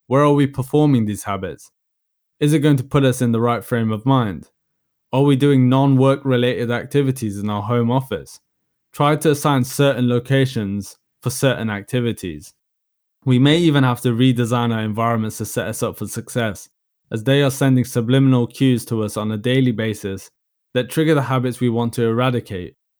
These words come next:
This is where we become the interior designers for our life. For example, if you can't keep your hands out of the cookie jar, put it somewhere which isn't as visible and make healthier alternatives like fruit visible.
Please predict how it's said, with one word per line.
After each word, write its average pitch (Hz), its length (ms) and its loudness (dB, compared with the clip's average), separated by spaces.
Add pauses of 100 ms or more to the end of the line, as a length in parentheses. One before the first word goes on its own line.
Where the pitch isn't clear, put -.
(380)
This 139 180 -2
is 151 60 0
where 143 240 2
we 131 100 4
become 123 380 -2
the 117 80 -4
interior 123 500 -2
designers 120 540 -2
for 117 200 -2
our 107 140 -2
life. 107 480 -6 (720)
For 135 160 0
example, 135 480 2
if 120 220 -2
you 131 60 2
can't 143 280 0
keep 139 180 0
your 120 120 0
hands 127 240 2
out 120 140 -2
of 107 100 -10
the 110 80 -4
cookie 135 340 0
jar, 101 380 -6 (180)
put 147 140 0
it 156 100 0
somewhere 139 400 2
which 120 300 -2
isn't 143 300 -2
as 123 180 -4
visible 117 640 0 (140)
and 123 140 -2
make 143 220 0
healthier 147 420 0
alternatives 131 840 0
like 117 220 -4
fruit 139 340 -2
visible. 95 600 -8